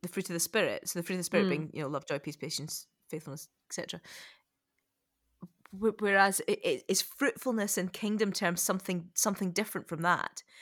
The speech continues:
Speaker 1: Because it's not just about the individual, is it? Being more
Speaker 2: No. Mm-hmm,
Speaker 1: patient and
Speaker 2: mm-hmm.
Speaker 1: kind, et cetera.
Speaker 2: Mm.
Speaker 1: I,
Speaker 2: Mm-hmm,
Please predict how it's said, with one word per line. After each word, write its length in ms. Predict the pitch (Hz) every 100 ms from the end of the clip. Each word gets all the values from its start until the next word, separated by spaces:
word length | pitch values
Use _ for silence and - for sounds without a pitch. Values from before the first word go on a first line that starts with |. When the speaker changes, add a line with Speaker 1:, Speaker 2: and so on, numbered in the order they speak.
| -
Speaker 1:
Because 220 | - 233 180
it's 140 | 196
not 300 | 226 233 -
just 220 | 220 208
about 220 | 185 190
the 100 | 175
individual, 500 | 180 175 175 190 143
is 140 | 160 -
it? 160 | - - _ _
Being 260 | 196 170 170
more 320 | 170 151 139
Speaker 2:
No. 160 | 180 175 - _ _ _
Mm-hmm, 200 | 190 175
Speaker 1:
patient 260 | 175 175 165
and 120 | 156
Speaker 2:
mm-hmm. 60 | 175
Speaker 1:
kind, 220 | 151 147
et 100 | -
cetera. 580 | - 175 - - - 160
Speaker 2:
Mm. 200 | 180 180
Speaker 1:
I, 600 | 180 _ _ _ _
Speaker 2:
Mm-hmm, 60 | -